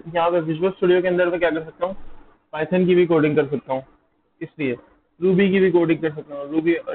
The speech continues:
Ruby एक language कहलाती है। ठीक है,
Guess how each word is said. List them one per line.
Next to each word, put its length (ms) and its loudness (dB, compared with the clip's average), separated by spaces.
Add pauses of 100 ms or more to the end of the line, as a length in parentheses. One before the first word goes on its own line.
(140)
Ruby 240 4
एक 140 0
language 380 0
कहलाती 400 0
है। 60 -6 (640)
ठीक 160 -8
है, 100 0